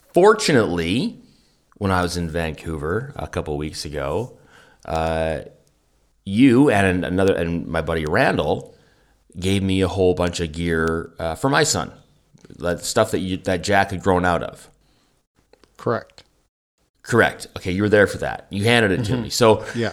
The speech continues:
Speaker 1: the funny thing was, is when, when you handed it to me, you're like, "Yeah, he'll be fine. He'll, he'll, you know, either he can wear it now, grow into it, whatever."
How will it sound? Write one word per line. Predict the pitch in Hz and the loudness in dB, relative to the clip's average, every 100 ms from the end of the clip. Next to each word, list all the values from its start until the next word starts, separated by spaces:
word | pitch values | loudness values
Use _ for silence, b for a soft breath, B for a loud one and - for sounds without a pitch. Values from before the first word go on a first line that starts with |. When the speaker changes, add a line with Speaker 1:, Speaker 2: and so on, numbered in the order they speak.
| - - | -8 -2
Speaker 1:
the | |
funny | - 185 | 4 4
thing | 143 147 | 6 6
was, | 165 170 110 110 | 8 8 6 2
is | 110 | 4
when, | 127 123 | 6 6
when | 127 | 6
you | 131 | 6
handed | 120 160 170 | 6 4 4
it | 107 | 2
to | 117 | 2
me, | 101 | 0
you're | 95 98 | 2 2
like, | 98 95 101 | 2 0 2
"Yeah, | 165 135 82 82 85 - 98 | 4 4 2 0 -6 -14 -2
he'll | 113 | 0
be | 117 | 0
fine. | - - 80 87 92 | -2 -6 -4 -2 0
He'll, | 92 92 92 | 0 0 2
he'll, | 110 | 2
you | 98 104 | 2 2
know, | 87 87 90 85 | 2 0 -2 -6
either | - 131 123 | -2 2 2
he | 104 | 2
can | 92 | 4
wear | 104 | 4
it | 98 | 6
now, | 92 95 95 | 4 4 4
grow | 92 92 90 | 4 2 4
into | 90 90 | 2 2
it, | 90 | 0
whatever." | 85 92 151 101 87 82 | 0 4 4 4 2 0